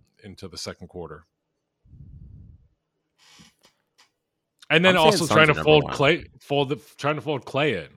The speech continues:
Speaker 1: Like, who knows what that, like, he's gotta ease his way back in, and who knows if that's gonna disrupt the flow they have right now. But yeah, I would say the Suns are number one,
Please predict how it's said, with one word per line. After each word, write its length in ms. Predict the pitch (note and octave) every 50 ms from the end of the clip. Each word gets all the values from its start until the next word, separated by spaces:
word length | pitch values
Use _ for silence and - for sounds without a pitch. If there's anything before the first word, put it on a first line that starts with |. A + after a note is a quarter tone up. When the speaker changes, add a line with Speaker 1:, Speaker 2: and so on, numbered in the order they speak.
| _
Speaker 1:
Like, 200 | G#2 G#2+ G#2+ -
who 100 | - C#3
knows 340 | C3 C3+ C3+ C3 A#2+ G2+ A#2
what 240 | - C3 C3 A2+ _
that, 200 | B2+ B2 B2+ A2
like, 160 | A2 A2+ G#2 -
he's 180 | C3 C3+ B2
gotta 200 | A#2 C3 A#2+ A2+
ease 180 | G#2+ G#2 G2+ F#2
his 140 | G2+ F2 F#2
way 120 | G2 G2
back 300 | F2 G2 F#2 F2+ - -
in, 180 | F#2+ G2 G2+ G#2
and 200 | F#2+ F2+ F2+ F#2
who 180 | E2 - A2+
knows 220 | A2 G#2 G2+ G2 G#2+
if 100 | G2+ -
that's 220 | G#2+ G2+ - -
gonna 160 | - A2 G2
disrupt 400 | F2+ F2+ G2 - - A2+ - -
the 80 | - -
flow 240 | - - F#2+ F2+ F2+
they 120 | G2 F#2
have 200 | F2+ F#2+ F#2 F2+
right 160 | F#2+ F#2 F2+
now. 240 | F#2+ F#2+ G2 G2+ _ _ _ _ _ _ _ _ _ _ _
But 80 | A2 G#2
yeah, 140 | F2+ D2 -
I 120 | - B2 E3
would 160 | G3+ G3 -
say 160 | - C3+ G#2+
the 100 | F2+ F#2+
Suns 260 | - - F2+ F2 D#2+
are 60 | F2+
number 220 | E2+ E2+ D#2+ E2+ E2
one, 260 | D#2+ E2 E2 E2